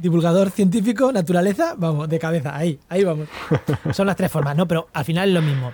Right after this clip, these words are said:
Speaker 1: Mm, cuando ya hemos decidido que quieren un podcast, ¿no? Lo primero que, que hacemos que es, nos re-, nos sentamos con ellos y les planteamos
Speaker 2: Eso es.
Speaker 1: nuestros requisitos, que si quieres empieza tú a decirlos.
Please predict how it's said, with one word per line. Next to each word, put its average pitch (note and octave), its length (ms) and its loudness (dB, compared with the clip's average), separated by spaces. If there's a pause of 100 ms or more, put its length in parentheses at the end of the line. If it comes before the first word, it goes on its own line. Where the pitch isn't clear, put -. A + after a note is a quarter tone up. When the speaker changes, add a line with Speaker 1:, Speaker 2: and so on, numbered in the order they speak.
Speaker 1:
Mm, D#3 240 2
cuando D#3+ 320 2
ya E3+ 160 2
hemos F#3+ 260 2
decidido E3+ 380 2
que D3 80 -2
quieren D#3+ 180 2
un D#3 80 2
podcast, E3+ 300 0
¿no? G3+ 100 0 (600)
Lo F3+ 120 4
primero F3+ 420 4
que, G3+ 220 -4
que G3 140 0
hacemos G3 280 2
que D3+ 120 0
es, - 220 -6
nos D#3 200 2
re-, D#3+ 220 2
nos E3 180 2
sentamos F3+ 360 0
con F#3+ 180 2
ellos C#4 360 0 (240)
y E3+ 100 0
les D#3 100 0
planteamos E3+ 680 2
Speaker 2:
Eso - 200 -10
es. - 0 - (260)
Speaker 1:
nuestros F#3 440 4
requisitos, C#3+ 680 -2
que B2 380 -6
si - 100 -10
quieres E3 160 2
empieza E3 260 2
tú D3+ 100 -4
a - 20 -2
decirlos. A#2 420 -8